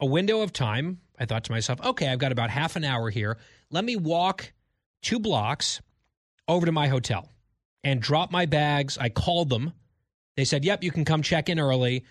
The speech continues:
I'll drop my stuff in the room. That will be efficient, and my bags will be there instead of having the luggage here in the studio," which I do somewhat regularly, but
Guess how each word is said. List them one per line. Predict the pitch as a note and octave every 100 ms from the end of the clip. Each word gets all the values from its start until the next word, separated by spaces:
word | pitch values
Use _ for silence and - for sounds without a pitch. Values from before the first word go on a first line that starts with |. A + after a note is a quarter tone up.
| _ -
I'll | B2
drop | G#2+ C3+ F#3 F3+
my | F3
stuff | - F3 D3+
in | B2
the | B2
room. | E3 F3 E3+ D#3+ - _ _ _ _
That | B2 D#3 D#3+
will | D#3
be | C3+ D3+ C#3+ C#3 C3 - _ -
efficient, | - G#3 F3+ F#3+ E3+ - C#3+
and | C3+ C3 B2 -
my | C#3 C3+
bags | A#2+ C#3 B2+ C3+
will |
be | A#2 A#2+
there | A#2 A#2
instead | A2+ C#3
of | A2+
having | C3+ C3 A#2
the | A#2
luggage | B2 B2 A#2 G#2
here | A#2
in | A2
the | G#2+
studio," | - A#2+ G#2+ G2+ A2 - -
which | B3 C#4
I | A3+
do | F#3 G3+ E3 D3+ _
somewhat | - F#3 C#3+ B2+
regularly, | C#3+ A2+ G2+ G#2 C3
but | D#3+ E3